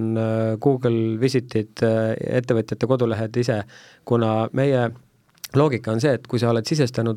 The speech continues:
oma teenuse või toote või siis majutuse andmed, genereerub sellest siis nii Q R kood kui ka, äh, siis see nii-öelda internetis kuvatav U R L kood,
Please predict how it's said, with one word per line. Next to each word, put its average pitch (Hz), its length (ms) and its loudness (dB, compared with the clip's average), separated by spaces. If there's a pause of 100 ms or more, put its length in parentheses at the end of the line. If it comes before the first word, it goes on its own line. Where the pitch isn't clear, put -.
oma 117 220 2 (340)
teenuse 120 460 0
või 117 160 2
toote 127 320 0 (420)
või 117 300 0
siis 120 180 -4
majutuse 120 380 2
andmed, 139 320 -2 (480)
genereerub 139 500 0
sellest 120 380 -6
siis - 180 -8
nii 123 160 0
Q 202 220 2
R 120 100 -2
kood 120 220 -2
kui 117 160 -2
ka, 117 80 0 (260)
äh, 117 240 0
siis - 300 -6
see 113 80 2
nii-öelda 117 640 -6
internetis 120 640 0 (100)
kuvatav 123 380 2
U 147 160 4
R 143 160 4
L 160 100 0
kood, 127 320 0